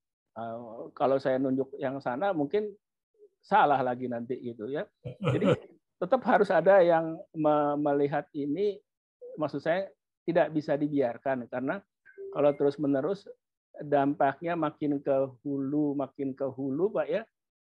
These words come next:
Speaker 1: juga, eh, mendiscourage orang melakukan inovasi dan lain-lain seperti itu.
Speaker 2: Saya sebagai contoh tadi ya, masalah satu perusahaan yang mempunyai capability.
Speaker 1: Hmm.
Speaker 2: Saya hanya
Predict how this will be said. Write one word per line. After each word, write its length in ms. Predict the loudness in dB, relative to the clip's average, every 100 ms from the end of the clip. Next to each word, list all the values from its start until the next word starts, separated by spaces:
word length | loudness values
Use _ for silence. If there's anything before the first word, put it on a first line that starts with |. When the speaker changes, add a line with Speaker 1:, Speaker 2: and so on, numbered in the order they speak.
| _
Speaker 1:
juga, 400 | -6 2 2 2 -4 _ _ _ -2
eh, 240 | -2 -2 -6 -16 _ _ _ _ _ -2
mendiscourage 800 | 2 4 2 0 0 0 0 -4
orang 320 | -4 -4 -4
melakukan 560 | -6 -6 -8 -4 -2 -2
inovasi 880 | -4 -10 -8 -10 -10 -10 -8 -8 -8
dan 160 | -12
lain-lain 400 | -16 -14 -14 -14
seperti 280 | -18 _ -20 -20
itu. 240 | -20 _ -20 _ _ _ _ _ _ _ _ _ _ _ _
Speaker 2:
Saya 140 | -4
sebagai 300 | 0 2 2 2
contoh 300 | 2 2 2
tadi 240 | 0 -2 -2
ya, 100 | -4
masalah 560 | -6 -8 -8 -6 -6 -8 -12 _ _ _
satu 320 | -6 -4 -4
perusahaan 580 | -4 -4 -4 -4 -6 -10 -12
yang 240 | -8 -4 -2
mempunyai 480 | -2 -4 -2 -4 -6 -10 _ -10
capability. 680 | -6 -4 -6 -8 -12 -18
Speaker 1:
Hmm. 560 | -20 _ _ _ _ -8
Speaker 2:
Saya 160 | -2 0
hanya 120 | 0